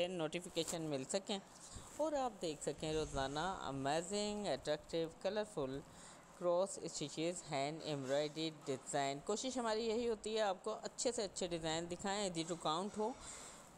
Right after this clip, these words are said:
और कोशिश ये भी करते हैं हम कि blur pics ना हो, आपके लिए साफ़ सुथरी हो, ताकि आप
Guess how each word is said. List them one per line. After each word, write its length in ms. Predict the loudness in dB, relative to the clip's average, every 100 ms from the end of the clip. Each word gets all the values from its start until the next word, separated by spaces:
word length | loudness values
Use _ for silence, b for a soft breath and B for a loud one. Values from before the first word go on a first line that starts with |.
| 2
और 360 | 4 4 2 -4 -12 0
कोशिश 340 | 2 2 2
ये 120 | 2
भी 120 | 2 2
करते 280 | 0 2
हैं 160 | 2 2
हम 200 | 2 0 2
कि 240 | 4 4 2
blur 240 | 2 4 2 0
pics 280 | -4 -2 2
ना 100 | 2
हो, 220 | 4 4
आपके 420 | 6 4 0 -4
लिए 280 | 0 2 2
साफ़ 300 | 4 2 2
सुथरी 260 | -2 0 0 4
हो, 120 | 2 0 B B B -2 2
ताकि 260 | 2 4
आप 340 | 6 6 4